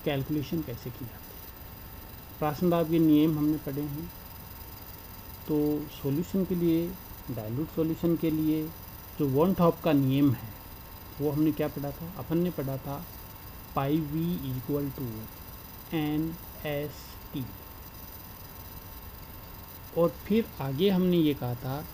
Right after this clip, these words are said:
कि जिस तरीके से solute के अणु गैसीय अवस्था में व्यवहार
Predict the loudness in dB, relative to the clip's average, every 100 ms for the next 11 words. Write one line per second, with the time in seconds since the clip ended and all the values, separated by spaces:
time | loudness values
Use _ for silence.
0 | -8 -4 -2 0 -2 0 0 2 2 0
1 | -2 -8 -12 -16 -14 -16 -16 -16 -14 -14
2 | -14 -14 -14 -14 -12 -8 2 4 6 8
3 | 6 4 4 4 4 4 4 2 0 -10
4 | -14 -14 -14 -6 2 6 6 6 4 6
5 | 4 2 2 4 4 2 0